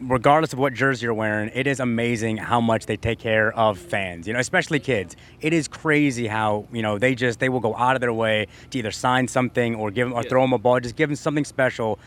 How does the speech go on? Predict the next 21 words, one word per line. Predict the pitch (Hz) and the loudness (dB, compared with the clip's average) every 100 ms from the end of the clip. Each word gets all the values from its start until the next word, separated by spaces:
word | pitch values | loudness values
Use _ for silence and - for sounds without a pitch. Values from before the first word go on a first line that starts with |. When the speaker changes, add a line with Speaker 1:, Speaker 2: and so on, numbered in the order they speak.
| - - | -20 -2
Speaker 1:
which | 143 143 | -2 0
is | |
something | 196 202 | 0 0
that | 175 117 | 0 0
doesn't | 151 147 | -2 0
really | 147 135 | 0 0
exist | 127 101 127 113 - | -2 0 0 0 -4
in | 120 110 | -4 -2
football | - 120 120 113 110 | -2 0 2 2 0
or | 107 | -2
basketball | 113 107 120 113 | -2 -2 -2 0
or | |
hockey, | 110 113 135 | 0 0 -2
at | 127 | -4
least | 139 147 151 | -2 -4 -4
to | |
the | 131 | -4
level | 120 139 120 107 98 - - - | 2 2 2 0 -4 -10 -20 -2
that | 123 | -2
it | 107 | 2
does | 113 104 92 | 0 0 -2